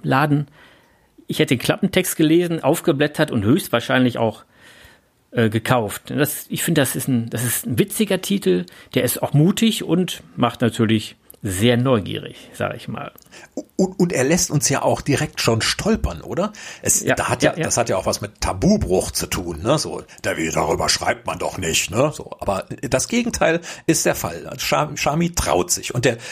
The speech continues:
Speaker 2: der Titel verrät auch nicht zu viel. Ja, das ist eben das, was, äh, ein Titel auch meist nicht tun soll.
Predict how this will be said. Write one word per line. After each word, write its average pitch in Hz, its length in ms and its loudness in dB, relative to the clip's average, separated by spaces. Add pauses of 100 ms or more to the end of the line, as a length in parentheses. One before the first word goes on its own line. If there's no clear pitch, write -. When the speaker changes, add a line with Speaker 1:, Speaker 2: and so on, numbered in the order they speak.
(160)
Speaker 2:
der 104 100 0
Titel 160 240 2
verrät 107 520 -2
auch - 180 -8
nicht - 240 -4
zu - 120 0
viel. 170 600 0 (540)
Ja, 104 200 -4
das - 220 -2
ist - 240 0
eben 117 180 0
das, 113 320 0
was, 127 540 -2
äh, 113 180 -2
ein 107 160 -4
Titel 117 440 0
auch - 260 -2
meist - 500 -4
nicht 135 420 2
tun 98 220 0
soll. 117 340 2